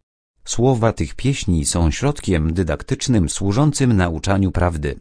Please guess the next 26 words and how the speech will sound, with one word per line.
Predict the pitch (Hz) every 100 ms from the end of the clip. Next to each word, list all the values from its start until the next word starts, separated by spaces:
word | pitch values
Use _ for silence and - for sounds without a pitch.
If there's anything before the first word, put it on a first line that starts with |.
| -
i | 92
udzielaniu | 82 82 85 98 90
pouczeń | 80 67 - 85 76
w | -
kwestii | - 147 - 113 101
prowadzenia | 117 113 82 104 92 82
nowego | 71 80 76 73
życia | 73 - 135
przez | 143 - 104
chrześcijan. | - - 107 - - 85 73 62 58 - _ _ _ -
Wiele | 90 127 104
wspaniałych | 85 - - 90 107 101 76
pieśni | - 127 135 - 82 78
powstałych | 139 - - 76 69 -
w | -
ciągu | - 104 95
minionych | 90 95 82 82 82 -
stuleci | - 90 104 - 107
nadal | 92 - 78 76
przekazuje | - 98 90 101 120 85
mocne | 80 - - 113
przesłania | - 143 - 87 73 76
dotyczące | 78 82 80 - 110 95 123
nadziei | 107 92 80 71 -
i | - 90
pewności, | 85 80 95 87 - 65 52